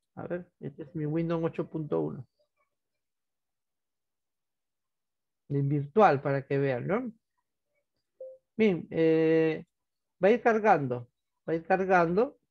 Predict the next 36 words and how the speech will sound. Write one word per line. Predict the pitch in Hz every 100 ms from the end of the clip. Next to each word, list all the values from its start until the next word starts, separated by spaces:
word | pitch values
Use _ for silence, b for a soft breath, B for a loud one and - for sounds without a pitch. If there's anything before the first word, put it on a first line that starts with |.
| -
ahí | 151 143
va | 143
a | 151
prender | 143 151 147 147
mi | 147
ocho | 143 147
punto | 143 156 165
uno | 160
que | 160
vaya | 156 160
cargando | 156 165 226 233
y |
voy, | 190 208 214
voy | 202 226
insistiendo | 202 208 - 214 202
acá. | 180 135 _ _ _ _ _ _
Clic | 208 247
derecho | 262 254 254 269
sobre | - 214 175
el |
escritorio, | 165 - 208 - 233 214 233 247 - _
nuevo, | 160 160 180 208 208 214 262 269 _
carpeta. | 156 147 139 - 139 127 - - 113 - _ _ _ _ _ _ _ _ _ _ -
Y | 160
ahí | 147 175
escribes. | 180 175 254 240 156 143 131 _ _
Voy | 143 143
a | 151
colocarle, | 170 170 165 165
por | 165 175
ejemplo, | 175 170 165 175 180 180 175 170 _ _ _
trabajos, | - 170 160 175 165 - 139 135 127 - - - _
así, | 135 120 139
¿no? | 143 254 -
Ya | - - -
está. | - - 57 -